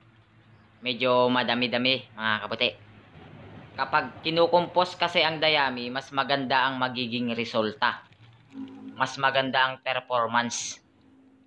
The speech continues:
Ayan na sila, nagsilabasan. Mamaya, tatalakayin natin kung paano mag-harvest ng tama.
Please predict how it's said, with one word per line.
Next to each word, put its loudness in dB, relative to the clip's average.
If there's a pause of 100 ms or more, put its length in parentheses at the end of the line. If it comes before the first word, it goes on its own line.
(580)
Ayan 0
na 0
sila, 0
nagsilabasan. 0 (240)
Mamaya, 0
tatalakayin -2
natin -4
kung -8
paano 2
mag-harvest -4 (1120)
ng -4
tama. 2